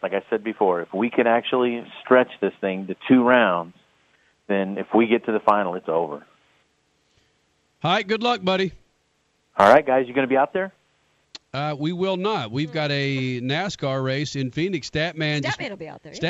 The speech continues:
Speaker 2: Statman may be up there changing the tires with you, buddy.
Speaker 1: Okay, have 'em come over. Uh,
Speaker 2: All right.
Speaker 1: how'd the, how'd the boat race go this weekend?
Speaker 2: It's awesome. Fantastic,
Speaker 1: Cool.
Speaker 2: man. We got,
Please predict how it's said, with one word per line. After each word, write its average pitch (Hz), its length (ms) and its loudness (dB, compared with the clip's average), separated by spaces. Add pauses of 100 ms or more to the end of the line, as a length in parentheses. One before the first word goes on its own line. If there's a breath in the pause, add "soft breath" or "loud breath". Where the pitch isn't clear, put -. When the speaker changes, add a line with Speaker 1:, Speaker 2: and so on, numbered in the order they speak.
Speaker 2:
Statman 156 220 -2
may 127 140 -2
be 127 160 -2
up 131 140 -4
there 135 160 -6
changing 147 360 -6
the 127 40 -12
tires 147 420 -4
with 95 140 -6
you, 85 60 -12
buddy. 104 280 -12 (720)
Speaker 1:
Okay, 131 340 2 (180)
have 104 240 2
'em 113 100 -4
come 127 160 0
over. 131 280 2 (400 loud breath)
Uh, - 40 0
Speaker 2:
All - 240 8
right. - 20 -6
Speaker 1:
how'd 139 300 4
the, 131 240 2
how'd 151 200 0
the 147 60 -2
boat 147 240 0
race 123 240 -4
go 120 120 2
this 104 160 -4
weekend? 95 420 -2 (380)
Speaker 2:
It's - 80 -14
awesome. 156 440 -6 (380)
Fantastic, 139 600 -6
Speaker 1:
Cool. 214 80 0
Speaker 2:
man. - 160 6
We 139 80 -2
got, 139 240 -4